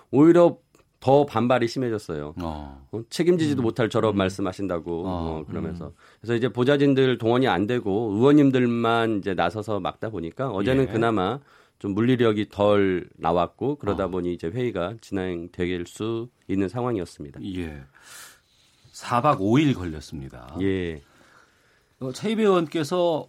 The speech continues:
Speaker 2: 오신환 의원에 의해서 이제 사보임 했었지, 보임 되신 거 아니겠습니까?
Speaker 1: 예.
Speaker 2: 그때 이렇게까지 길어질 거라고 예상하셨어요?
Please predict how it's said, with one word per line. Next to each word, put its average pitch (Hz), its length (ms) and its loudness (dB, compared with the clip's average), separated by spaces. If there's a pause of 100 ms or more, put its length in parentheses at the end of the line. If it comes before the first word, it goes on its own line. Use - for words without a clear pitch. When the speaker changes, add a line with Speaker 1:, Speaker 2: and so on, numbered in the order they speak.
Speaker 2:
오신환 185 800 2
의원에 143 580 2
의해서 131 340 2
이제 120 140 -2
사보임 190 560 2
했었지, 135 300 -2
보임 151 300 4
되신 117 280 0
거 92 80 -4
아니겠습니까? 78 500 -4
Speaker 1:
예. 87 300 -2 (140)
Speaker 2:
그때 147 880 0
이렇게까지 143 640 0
길어질 135 380 2
거라고 120 680 -6
예상하셨어요? 156 840 -4